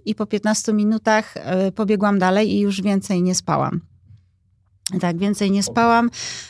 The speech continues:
Speaker 1: E, w-
Speaker 2: Teraz jak będziesz biec, to zaplanujesz sobie jakąś drzemkę? Czy już spróbujesz na, na
Speaker 1: Znaczy,
Speaker 2: szybciota to
Speaker 1: teraz, e,
Speaker 2: zrobić?
Speaker 1: teraz pewnie planować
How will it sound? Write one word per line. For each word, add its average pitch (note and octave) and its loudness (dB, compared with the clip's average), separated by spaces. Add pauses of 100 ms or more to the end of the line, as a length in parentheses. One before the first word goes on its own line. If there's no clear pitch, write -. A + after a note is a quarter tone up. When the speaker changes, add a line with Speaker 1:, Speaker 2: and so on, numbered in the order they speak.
(100)
Speaker 1:
E, G3+ 2
w- F#3+ -16
Speaker 2:
Teraz D3+ 2
jak D3 0
będziesz C#3 0
biec, C3 -2
to C3+ -4
zaplanujesz C3 0
sobie B2 -4
jakąś B2 -2
drzemkę? B2+ -2 (180)
Czy B2+ -4
już A#2 -4
spróbujesz A#2 -6
na, G#2+ -2 (840)
na A#3 2
Speaker 1:
Znaczy, A3 2
Speaker 2:
szybciota - 0
to C#4 6
Speaker 1:
teraz, C#4 2
e, G#3+ 0
Speaker 2:
zrobić? A3 0
Speaker 1:
teraz C4+ 2
pewnie A#3+ 2
planować A3+ 0